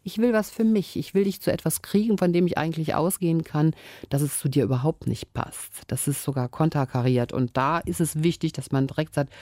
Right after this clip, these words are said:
"Du, hör mal, ich glaub, damit machst du jemand anderen eine Freude, mir nicht." Das kann ich dann auch direkt sagen. Ne? Man spürt die Absicht und ist verstimmt.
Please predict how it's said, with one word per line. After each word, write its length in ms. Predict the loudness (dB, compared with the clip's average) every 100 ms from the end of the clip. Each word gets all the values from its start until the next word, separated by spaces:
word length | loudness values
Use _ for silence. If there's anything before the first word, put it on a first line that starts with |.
| -20 -20 -6
"Du, 100 | 2
hör 80 | 4
mal, 180 | 4 0 -6
ich 140 | -10
glaub, 240 | -6 -6 -8 _ _ -2
damit 280 | 0 0
machst 240 | -2 -4 -2
du 40 |
jemand 400 | -2 0 0 0
anderen 240 | 0 2 2
eine 60 |
Freude, 360 | 0 0 2 4
mir 200 | 4 4
nicht." 440 | 2 0 -10 -18 -6
Das 180 | -4 0
kann 140 | 2
ich 80 | 2
dann 180 | 2 -2
auch 80 | -2
direkt 480 | -2 0 -2 -6
sagen. 400 | -10 -10 -10 -12 -14 _ -20 -20 -6
Ne? 200 | 2 2 4
Man 340 | 2 2 0 -4 -14 -18
spürt 560 | -12 2 4 4 2
die 160 | -4 0
Absicht 420 | -4 -2 -4 -2
und 140 | -2 -2
ist 180 | -6
verstimmt. 640 | -4 -4 -2 2 4 6